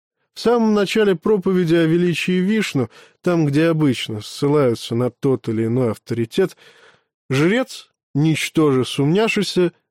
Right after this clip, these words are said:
заявил: "Грозный сказал!"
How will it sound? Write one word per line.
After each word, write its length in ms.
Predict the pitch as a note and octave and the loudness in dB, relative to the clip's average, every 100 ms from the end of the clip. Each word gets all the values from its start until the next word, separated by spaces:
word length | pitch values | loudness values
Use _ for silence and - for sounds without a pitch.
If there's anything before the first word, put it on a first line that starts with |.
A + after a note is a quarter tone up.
| _ | _
заявил: 680 | C3 D#3+ F3+ E3+ B2+ G#2+ G2+ _ _ _ _ _ _ _ _ | 0 2 2 0 0 -2 -6 _ _ _ _ _ _ _ _
"Грозный 800 | B2 A#2 D3 F#3+ G3 C3 C3 A#2 | -4 0 2 4 2 2 0 0
сказал!" 640 | G#2 - B2+ B2 C3+ G#2+ | -4 -2 0 2 2 0